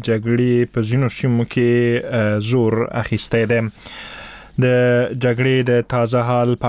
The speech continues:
اړه باندې به له خپل خبریال الیاس دایي څخه وپوښتو. دایي صاحب، ستړي مه شئ، پروګرام ته په خیر راغلی. اوس په کومو کومو سیمو کې، اه، جنگ روان دی؟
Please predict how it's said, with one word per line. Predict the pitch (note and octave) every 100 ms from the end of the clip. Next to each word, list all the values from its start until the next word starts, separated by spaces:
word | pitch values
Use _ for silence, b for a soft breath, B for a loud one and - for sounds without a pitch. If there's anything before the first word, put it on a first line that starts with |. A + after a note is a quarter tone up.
| A#2
اړه | A#2+
باندې | B2 A#2+ A#2+
به | A#2+ A#2
له | A2+
خپل | A2 - B2 B2
خبریال | A#2+ B2 A#2 A#2 A#2 B2+ B2+ B2+ B2+ B2+ C3 -
الیاس | A#2 A#2 A#2 A#2
دایي | A#2+ B2
څخه | - C3
وپوښتو. | D3+ E3 - - C#3+
دایي | C3
صاحب، | C3 C3
ستړي | - C#3+ C3+
مه |
شئ، | C3 C3
پروګرام | - B2 A#2+ A#2+
ته | A2+
په | -
خیر | C#3 B2+
راغلی. | B2 B2 B2 A#2+
اوس | A#2+ D3 C#3+ - -
په |
کومو | B2 E3 D#3
کومو | D3 C#3
سیمو | - C#3+
کې، | C#3 C#3+ C3+ C3+ -
اه، | B2 A2+
جنگ | A#2 C3 B2+
روان | B2 C3+ D#3 D3 C3+
دی؟ | C3 B2+